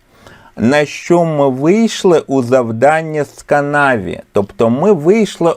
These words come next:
ось ключовий був момент. Рівняння підібрано так, що дискримінант повний квадрат. В даному разі це взагалі нуль, це, це, це чудово, це шикарно. Ну, тут це не вимагається,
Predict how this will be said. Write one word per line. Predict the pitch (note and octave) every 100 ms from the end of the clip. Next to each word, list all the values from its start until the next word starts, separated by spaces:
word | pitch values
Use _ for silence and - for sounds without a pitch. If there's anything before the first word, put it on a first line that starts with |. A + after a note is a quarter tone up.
| -
ось | F#3 G3+ -
ключовий | - C#3 C3 - C#3+ D3 G#3 D3+
був | A#2+ E3+ D3+
момент. | D3+ D3 C3+ A#2 G2+ A2
Рівняння | B2 C#3+ F3 F#3+ F#3+ E3 C#3+ -
підібрано | D3+ D3+ E3+ C#3 C#3+ C#3+ D3+ - -
так, | A#3+ C#4+ _ _ - _ _ - -
що | - D#3+
дискримінант | C#3 D3+ - D#3 D#3 E3 F#3 A#3 B3+ A#3
повний | E3+ F#3 F3+ E3
квадрат. | - D#3+ D3+ C#3 A2+
В |
даному | B2+ G3+ A#3+ A#3 A3+
разі | A3+ G3+ G3
це | -
взагалі | F#3 F3+ F3+ G3 A#3+ B3
нуль, | F#3+ E3 A#2+ -
це, | B2 -
це, | - C#3
це | - D#3
чудово, | - D#3+ D3 A2 G2
це | - A#2
шикарно. | A2+ B2 A2+ F#2+ - F2 E2+ -
Ну, | D#3+ F#3+ _ -
тут | F#3+ G3
це | - F#3
не | F3
вимагається, | E3+ F3 F3+ F3+ F3+ G3+ A#2+ G2+ -